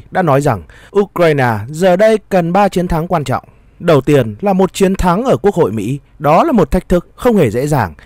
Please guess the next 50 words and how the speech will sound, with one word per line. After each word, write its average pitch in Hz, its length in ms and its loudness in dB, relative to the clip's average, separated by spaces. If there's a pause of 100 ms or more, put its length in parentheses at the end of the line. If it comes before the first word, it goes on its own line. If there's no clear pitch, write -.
(120)
nhưng 160 220 2 (220)
Ukraine 131 520 0 (160)
đang 226 200 0
làm 180 120 2
mọi 107 140 -4
thứ. 95 220 -6 (440)
Được 208 140 0
biết 254 140 0
rằng 190 260 0
Tổng 180 220 0
thống 156 300 0
Joe 185 200 2
Biden 131 440 0
đã 175 80 -4
yêu 226 240 0
cầu 170 260 2
Quốc 208 180 -4
hội 170 180 0
Hoa 151 140 -2
Kỳ 110 260 -6
phê 226 240 0
duyệt 196 220 0
gói 147 320 0
hỗ 202 120 -2
trợ 208 260 -2
trị 175 180 -8
giá 151 220 2
hơn 202 200 0
sáu 180 180 -2
mươi 240 120 -2
mốt 294 200 -4
tỷ 160 140 0
đô 123 120 0
la 139 220 2
cho 135 120 -6
chế 170 140 -6
độ 139 220 -4
Kiev 120 200 -4 (280)
vào 170 140 2
nhiều 156 180 2
tháng 113 140 -4
trước, 151 240 0 (200)
nhưng 147 260 0
cho 156 120 -2
tới 131 140 -2
nay, 127 220 -2 (200)
nguồn 175 160 0
tài 143 160 0
trợ 131 180 -2
này 107 220 -4